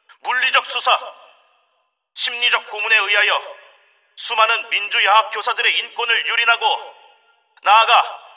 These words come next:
강요에 의한 허위 자백을 통하여 수많은 관제 사회주의자, 사회주의 혁명 야학을 양산시킨 사건을 특히 주목하고자 한다. 우리는 다음과 같이 주장한다.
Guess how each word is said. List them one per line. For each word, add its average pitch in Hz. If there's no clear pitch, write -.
강요에 233
의한 247
허위 262
자백을 233
통하여 220
수많은 240
관제 220
사회주의자, 214
사회주의 254
혁명 247
야학을 226
양산시킨 233
사건을 247
특히 285
주목하고자 247
한다. 202
우리는 269
다음과 220
같이 208
주장한다. 208